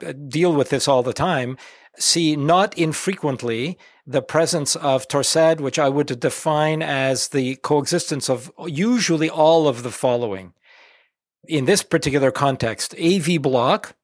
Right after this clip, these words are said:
there's of course other causes of torsade, which is drugs that prolong the Q T interval. But if you have A V block associated with what we call pause-dependent polymorphic ventricular tachycardia.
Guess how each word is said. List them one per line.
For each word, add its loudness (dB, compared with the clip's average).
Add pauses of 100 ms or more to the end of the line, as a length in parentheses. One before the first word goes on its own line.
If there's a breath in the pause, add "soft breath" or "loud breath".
(220)
there's -2
of 4
course 2
other 4
causes 0
of -2
torsade, 0
which -8
is -6
drugs 0
that -4
prolong -2
the -8
Q -4
T -4
interval. -8 (400 loud breath)
But 2
if -2
you 4
have 2
A 0
V -2
block 0 (320 soft breath)
associated 2
with 0
what 2
we -2
call 2
pause-dependent 0
polymorphic 0
ventricular -6
tachycardia. -4